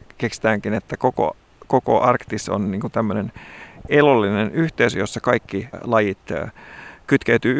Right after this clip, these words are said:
yhteen, ja se, mitä sä teet yhdelle lajille tai muutamalle lajille,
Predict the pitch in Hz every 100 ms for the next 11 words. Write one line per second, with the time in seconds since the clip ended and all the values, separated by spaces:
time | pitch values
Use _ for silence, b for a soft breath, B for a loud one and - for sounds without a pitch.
0 | 185 - 131 117 110 120 117 117 131 113
1 | 113 139 139 120 104 101 104 95 107 107
2 | 113 123 110 98 92 92 95 90 95